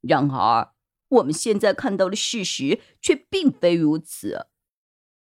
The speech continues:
江宇死后被烧焦的尸体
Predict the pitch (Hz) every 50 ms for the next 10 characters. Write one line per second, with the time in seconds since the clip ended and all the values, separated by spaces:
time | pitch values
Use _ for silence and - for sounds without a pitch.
0 | _ _ _ - - 202 185 180 180 190 202 208 185 156 151 147 170 208 208 -
1 | - - - 101 - - 165 - - 220 180 151 - - 175 165 165 - - -
2 | 202 190 190 190 202 - - 208 208 190 160 160 - - - 214 220 214 214 -
3 | - 131 - -